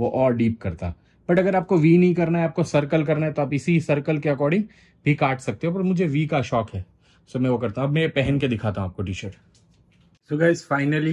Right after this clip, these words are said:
ये कट हो चुका है और कुछ इस तरह से दिख रहा है, ठीक है। आप देख सकते हैं, बहुत बढ़िया वो आ गया है, ठीक है। और फिटिंग वाइज भी एकदम बढ़िया सा है, ठीक है। मैं अभी थोड़ा मोटा हूँ इसलिए वैसा लग रहा है,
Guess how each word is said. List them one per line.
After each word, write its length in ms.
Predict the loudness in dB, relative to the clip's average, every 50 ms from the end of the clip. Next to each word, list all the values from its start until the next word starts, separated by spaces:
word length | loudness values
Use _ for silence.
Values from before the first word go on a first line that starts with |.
| -2 -4
ये 180 | -2 -2 -2 0
कट 260 | 0 0 0 2 0
हो 60 | -2
चुका 240 | -2 -2 -2 -2 0
है 200 | 0 -2 -2 -6 _ _ _ _ _ _ _ _ _ _ -6
और 420 | -4 -4 -4 -4 -4 -6 -6 -8
कुछ 260 | -6 -4 -4 -2 -2
इस 140 | -2 -2 0
तरह 160 | 2 2 2 2
से 140 | 0 -2
दिख 220 | -4 -4 -4 -2 0
रहा 120 | 0 0
है, 160 | 0 -2 -6 -12 _ _ _ _ _ _ -20 -20 -20 _ _ _ _ _
ठीक 200 | -6 -6 -4 -4
है। 160 | -4 -6 -6 -8 _ _ _ _ _ -10
आप 440 | -6 -2 0 0 0 0 -2 -6 -10 -14 -12 -10 -10 -10 -12 -14 -20 _ _ _ _ _ _ _ _ _ _ -6
देख 160 | -6 -6 -4
सकते 340 | -4 -6 -8 -6 -4 -4 -4
हैं, 180 | -4 -4 -6 -8 -12 _ -6
बहुत 320 | -4 -2 0 2 2 2 2
बढ़िया 360 | 0 0 0 0 2 0 0
वो 160 | 0 -2 -2
आ 100 | -2 -4 -4
गया 220 | -4 -4 -4 -4
है, 220 | -6 -6 -8 -10 -14 -20 -20 -20 -20 _ _ _ -8
ठीक 180 | -8 -6 -2 0
है। 60 | 0
और 60 | -2 0
फिटिंग 380 | -2 -4 -4 -2 0 0 2
वाइज 280 | 2 2 2 2 0 -2
भी 80 | -4 -4
एकदम 340 | -4 0 2 2 2 2 2
बढ़िया 320 | 0 2 4 4 2 2
सा 180 | 0 -2 -4 -2
है, 180 | -2 -2 -4 -4 -8 _ _ -20 -20 _ _ _ _ -14 -10
ठीक 140 | -6 -4 -4
है। 140 | -4 -4 -4 -4
मैं 140 | -2 -2 0
अभी 140 | 0 0 0
थोड़ा 220 | 0 -2 0 0
मोटा 280 | 0 0 0 0 0 0
हूँ 180 | -2 -2 -2 -4
इसलिए 240 | -4 -4 -2 -2
वैसा 240 | 0 -2 -2 -2 -2
लग 160 | -2 -2 -2
रहा 100 | -2 -2
है, 80 | -4 -4